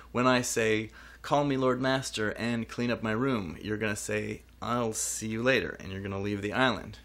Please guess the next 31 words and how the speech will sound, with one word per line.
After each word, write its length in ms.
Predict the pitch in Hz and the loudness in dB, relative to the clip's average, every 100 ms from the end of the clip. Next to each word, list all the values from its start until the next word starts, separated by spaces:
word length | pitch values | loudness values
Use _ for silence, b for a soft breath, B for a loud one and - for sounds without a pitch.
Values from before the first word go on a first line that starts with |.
| B B - | B B -2
But 240 | 165 139 | 4 4
if 120 | 113 - | 2 0
I 80 | |
really, 520 | 101 113 127 143 131 123 | 0 0 0 2 4 4
really 280 | 123 123 | 2 -2
<laughs> 40 | 120 | 0
need 160 | 135 | 2
you 100 | 127 | 2
to 60 | 120 | 0
clean 240 | - 131 | 0 0
my 120 | 117 110 | 2 0
room, 480 | 113 147 117 101 - B B | 0 0 -2 -4 -8 B B
I'm 80 | - | -2
gonna 140 | 120 | 0
say, 160 | 117 107 | 0 -4
"Please, 340 | 139 - 156 | -4 -6 -6
please, 280 | 175 156 170 | -4 -4 -4
please 340 | - - 170 170 | -4 -4 -4 -4
clean 220 | 165 165 | -4 0
my 80 | 139 | 0
room," 400 | 151 165 190 208 B B | 0 -2 -4 -8 B B
and 220 | 107 117 113 | 0 2 2
then 140 | 117 | 2
you'll 160 | 123 120 | 2 2
be 100 | 123 | 0
in 60 | |
a 60 | 117 | 0
position 720 | 113 104 107 - 90 98 117 | -4 -2 -2 -2 -4 -8 -10
to 160 | - 107 | -8 -4
say, 320 | 101 - 92 | -2 0 0
"Because 540 | 95 95 101 92 92 | -2 -2 -2 -2 -4